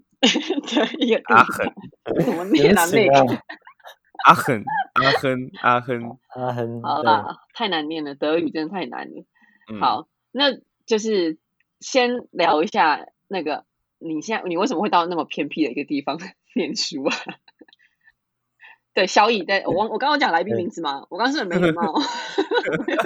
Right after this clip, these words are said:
Speaker 1: 讲他的名字吗？<laughs> 太随便。好，对，他叫萧逸，
Speaker 3: 还好吗？
Speaker 1: 只有两个字。对，他是我跟 Mick 之前的同事，对，他目前人在阿亨念书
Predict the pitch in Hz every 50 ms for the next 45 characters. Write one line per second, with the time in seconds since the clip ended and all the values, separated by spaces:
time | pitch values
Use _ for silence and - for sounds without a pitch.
0 | - - - 196 170 208 240 240 240 302 320 220 202 247 - - - 226 - 170
1 | 190 - - - - - - - - - - - 831 508 - - _ - 427 427
2 | - - 480 - - - _ _ _ _ _ _ - - 254 - - _ - -
3 | - 302 269 262 202 - - 175 170 180 - - 269 - - - - - - -
4 | - - - - - 139 - - 202 - _ 143 - 180 151 - - _ _ -
5 | 196 208 190 190 - - 143 156 175 180 147 135 131 131 131 135 135 156 151 143
6 | - - _ _ _ _ _ _ - - - _ _ _ _ _ _ _ 156 -
7 | - 160 - _ _ _ _ _ _ _ _ _ _ - 190 190 190 - 208 196
8 | 180 175 165 151 - 151 156 139 180 170 175 180 175 156 - - - 165 156 -
9 | - - - 127 127 101 98 - - _ _ - - 160 139 - 143 139 - -
10 | - 147 123 - - _ 147 135 131 156 170 180 175 - - 165 135 131 123 131
11 | 143 147 151 139 - 143 143 147 - - - 151 135 139 147 151 139 120 139 139
12 | - - - 131 113 - -